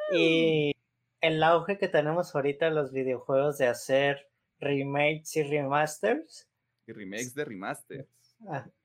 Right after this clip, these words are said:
Speaker 1: s-, como que a Sega le cayó el veinte y, y pensaron, "Ah, hay mercado para aquí", porque si somos honestos, en el mismo artículo que leí,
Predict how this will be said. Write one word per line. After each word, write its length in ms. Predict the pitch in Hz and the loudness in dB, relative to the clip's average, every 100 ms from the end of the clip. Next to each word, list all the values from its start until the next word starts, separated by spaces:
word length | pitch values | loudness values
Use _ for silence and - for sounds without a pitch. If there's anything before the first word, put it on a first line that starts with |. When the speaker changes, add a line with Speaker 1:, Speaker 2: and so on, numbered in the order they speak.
| _ _ | _ _
Speaker 1:
s-, 200 | - - _ | -20 -20 _
como 300 | 156 156 147 | -2 -2 2
que 80 | 143 | 2
a 60 | |
Sega 260 | 135 147 165 | 2 2 2
le 180 | 165 160 | 2 0
cayó 240 | 143 139 | 0 0
el 160 | 147 151 | 0 0
veinte 420 | 151 151 151 151 | -2 -2 0 0
y, 520 | 143 - - - 156 | -2 -8 -16 -10 -8
y 80 | 139 | -4
pensaron, 420 | 143 131 139 131 | -4 -2 0 0
"Ah, 380 | - 180 202 190 _ _ - | 0 0 0 -4 _ _ -2
hay 160 | 147 | 0
mercado 840 | 170 180 165 165 160 170 170 156 - | 2 0 2 4 6 8 6 4 2
para 140 | 139 | 2
aquí", 340 | 139 185 196 - _ _ _ - | 2 -2 -8 -10 _ _ _ 0
porque 580 | 160 160 156 147 139 | 0 2 2 4 2
si 140 | 135 147 | 0 -4
somos 360 | 165 175 196 | -2 0 0
honestos, 840 | 190 151 156 160 220 269 294 - - _ _ _ _ _ _ | 0 0 0 -2 0 -2 -2 -18 -20 _ _ _ _ _ _
en 180 | 175 156 | -2 0
el 120 | 147 | 0
mismo 500 | 151 151 185 180 151 | -2 -2 0 4 4
artículo 560 | 127 117 143 160 165 165 | 4 2 -4 -2 -2 -2
que 60 | |
leí, 340 | 131 127 180 | -2 0 -2